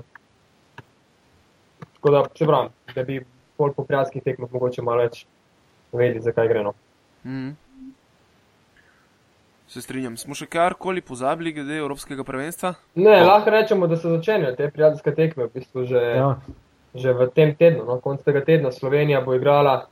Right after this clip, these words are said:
Speaker 1: najprej v Kidričevem v četrtek, ne, če se ne motim, eh, in potem tudi enkrat v Ljubljani, pa, pa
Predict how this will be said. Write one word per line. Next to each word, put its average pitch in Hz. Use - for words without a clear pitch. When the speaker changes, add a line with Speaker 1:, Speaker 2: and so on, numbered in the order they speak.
Speaker 1:
najprej 139
v 123
Kidričevem 165
v -
četrtek, 170
ne, 151
če -
se -
ne 143
motim, 143
eh, -
in 123
potem 127
tudi 147
enkrat 131
v 123
Ljubljani, 135
pa, 110
pa 101